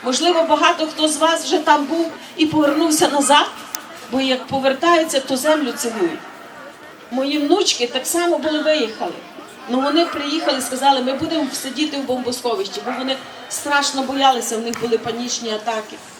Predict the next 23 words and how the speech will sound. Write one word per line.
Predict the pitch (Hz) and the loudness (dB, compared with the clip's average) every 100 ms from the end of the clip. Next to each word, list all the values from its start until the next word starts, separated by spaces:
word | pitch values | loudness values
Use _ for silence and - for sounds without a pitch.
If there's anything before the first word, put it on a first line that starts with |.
| - - - - - - - | -18 -18 -18 -18 -20 -20 -6
Все, | - - 311 381 330 | -2 2 4 2 0
вони | 220 269 302 | 0 0 0
приїхали, | - 302 311 262 | 2 2 0 -4
сказали: | - 240 254 240 240 | -4 -4 -2 -2 -4
Ми | 285 277 - - | -6 -8 -14 -14
маємо | 240 302 330 285 240 | -2 2 2 0 -4
чемоданчик, | - 226 214 214 320 370 415 320 302 - - - | -4 -2 0 2 2 2 0 -2 -4 -12 -16 -10
У | 240 | 0
нас | 302 294 233 | 2 2 0
є | 294 269 | -2 -2
куди | 247 240 | -6 -6
сховатися, | 240 - 240 269 359 339 320 262 | -6 -6 -4 0 0 0 0 0
ми | 262 | 0
знаємо, | 247 262 262 247 240 | -2 0 0 0 -2
де | 262 262 | -2 -2
ми | 233 | -4
будемо | 226 233 226 214 | -4 -4 -2 -2
перебувати. | 214 202 196 208 277 302 294 - - - 196 | -2 -4 -4 -2 -2 -2 -8 -10 -18 -18 -8
Ми | 214 | -8
хочемо | 202 220 240 240 254 226 208 190 185 | -8 -4 -2 0 -2 -2 -4 -4 -6
бути | 185 196 175 - | -4 -6 -8 -10
вдома. | - 180 160 123 - - - - - - - - - - - - 302 - | -4 -2 -4 -6 -10 -10 -10 -12 -12 -14 -16 -18 -18 -20 -20 -14 -14 -10
Тому | 233 | -8